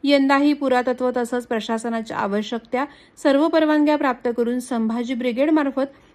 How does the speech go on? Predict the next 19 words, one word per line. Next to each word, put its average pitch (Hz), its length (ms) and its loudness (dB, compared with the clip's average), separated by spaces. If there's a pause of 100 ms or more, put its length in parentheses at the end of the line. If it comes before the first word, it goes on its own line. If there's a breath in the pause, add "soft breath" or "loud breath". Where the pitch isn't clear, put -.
(160)
छत्रपती 302 420 0
शिवाजी 269 460 0
महाराजांचा 233 600 -2
तीनशे 240 380 -4
बावन्नवा 262 600 0 (380 soft breath)
द्वितीय 294 440 2
शाक्त 302 460 -4 (160)
शिवराज्याभिषेक 254 1120 -2
सोहळा 247 420 -2 (380 soft breath)
मराठवाडा, 233 560 0
विदर्भासहित 220 720 -2
राज्यातील 226 500 -2
ठिकठिकाणी 269 560 -4
पडलेल्या 226 460 -2 (360 loud breath)
अतिमुसळधार 311 720 2
पावसामुळे 247 540 0
अडचणीत 226 540 -2
आणि 214 180 -4
हवालदिल 214 540 -2